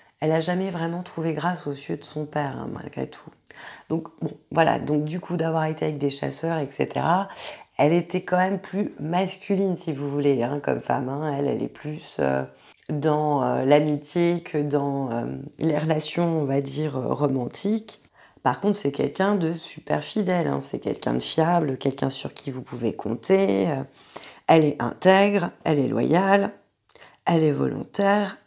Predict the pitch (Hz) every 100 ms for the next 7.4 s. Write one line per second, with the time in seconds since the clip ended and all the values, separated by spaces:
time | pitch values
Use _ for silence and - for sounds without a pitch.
0 | - 139 139 139 135 - 139 - - -
1 | 214 185 165 170 151 143 156 156 147 156
2 | 147 147 143 156 170 165 156 170 156 -
3 | 156 147 147 - 165 156 143 - - -
4 | - 151 156 175 170 - 156 156 135 139
5 | - - _ - 151 156 151 165 151 160
6 | 160 180 175 175 165 - 175 160 135 -
7 | - 190 196 151